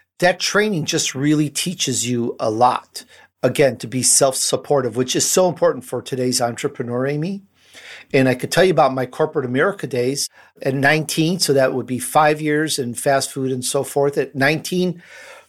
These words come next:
you're gonna love this. At nineteen, I go into corporate America and I'm looking for a job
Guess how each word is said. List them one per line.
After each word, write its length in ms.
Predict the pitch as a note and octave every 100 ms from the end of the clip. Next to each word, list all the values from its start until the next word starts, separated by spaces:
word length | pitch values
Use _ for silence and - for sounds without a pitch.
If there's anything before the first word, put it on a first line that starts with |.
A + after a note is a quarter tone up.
| _
you're 180 | G3+ E3
gonna 180 | G3 D3+
love 220 | C#3+ C#3+
this. 200 | C#3+ -
At 100 | D3+
nineteen, 540 | C#3+ E3+ G#3+ - G3 -
I 100 | C#3
go 200 | D#3 D3
into 160 | D3+
corporate 340 | - D3+ D3+ F3
America 400 | D3 C#3 C3+ D3
and 80 | C3+
I'm 140 | C3
looking 240 | D3 F3
for 200 | D#3+ F#3
a 60 | F3+
job 420 | C#3 B2+ A#2 A#2